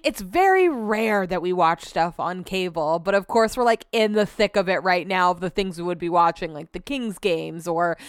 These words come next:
the Super Bowl or award shows. The rest of the time it's fine.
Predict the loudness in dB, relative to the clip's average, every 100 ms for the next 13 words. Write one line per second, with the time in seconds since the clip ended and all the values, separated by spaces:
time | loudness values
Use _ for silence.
0 | -18 -14 -4 -2 0 0 2 2 4 4
1 | 6 6 6 4 4 4 6 6 6 4
2 | 0 2 4 4 4 2 0 -2 0 2
3 | 2 -2 0 -2 -2 0 0 0